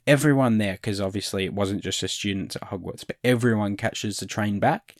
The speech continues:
and then there's just a carriage of Molly and, and Mister Weasley, all the other Weasleys, Ginny and Neville and Luna, everyone crammed in,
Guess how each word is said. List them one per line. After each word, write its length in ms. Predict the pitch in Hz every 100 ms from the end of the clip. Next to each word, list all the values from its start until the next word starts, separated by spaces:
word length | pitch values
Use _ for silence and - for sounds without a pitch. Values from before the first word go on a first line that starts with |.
| _ _ _
and 180 | 110 107
then 140 | 104
there's 300 | 104 98 -
just 240 | 107 98 -
a 40 |
carriage 680 | - - 107 101 98 101 - -
of 460 | 101 95 92 - - _ _ _ -
Molly 600 | 104 113 110 107 104 101
and, 360 | 95 92 92 -
and 360 | 98 92 92 - -
Mister 300 | 107 113 113
Weasley, 340 | 107 101 107 117
all 140 | 117
the 120 | 107
other 160 | 98 95
Weasleys, 600 | 95 95 - 98 98 -
Ginny 600 | - 110 107 101 95 90
and 340 | 90 90 90 -
Neville 560 | 104 107 117 104 95 92
and 140 | 90
Luna, 240 | 95 95 92
everyone 380 | 123 117 110 101
crammed 380 | - 110 104 101
in, 280 | 113 190